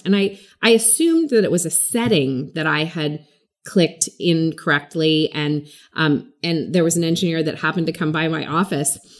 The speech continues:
And I stopped him and I'm like, "Can you just come in here and look at this one thing? 'Cause I know it's something easy to fix. I'm sure I pressed a button wrong or did something."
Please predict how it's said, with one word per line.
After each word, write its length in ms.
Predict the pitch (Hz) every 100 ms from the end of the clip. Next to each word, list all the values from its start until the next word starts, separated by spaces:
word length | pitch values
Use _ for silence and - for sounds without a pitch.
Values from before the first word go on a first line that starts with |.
| - - _
And 120 | 190
I 40 | 175
stopped 400 | - 254 330 247
him 120 | 190
and 80 | 117
I'm 80 |
like, 180 | 175 -
"Can 160 | - 233
you 160 | 254
just 240 | 320 349 -
come 140 | 185
in 80 | 165
here 200 | 170 156
and 120 | 147 143
look 140 | 139
at 80 | 151
this 160 | 143
one 180 | 147 143
thing? 220 | 143 143
'Cause 140 | 147 151
I 60 |
know 180 | 156 151
it's 120 | -
something 220 | - 147 143
easy 260 | 143 147
to 80 | 143
fix. 280 | - 135 -
I'm 100 | 147
sure 160 | 160
I 40 | 151
pressed 280 | 156 156 147
a 40 |
button 260 | 143 107 143
wrong 180 | 143
or 60 | 139
did 200 | 151 151
something." 400 | 147 143 143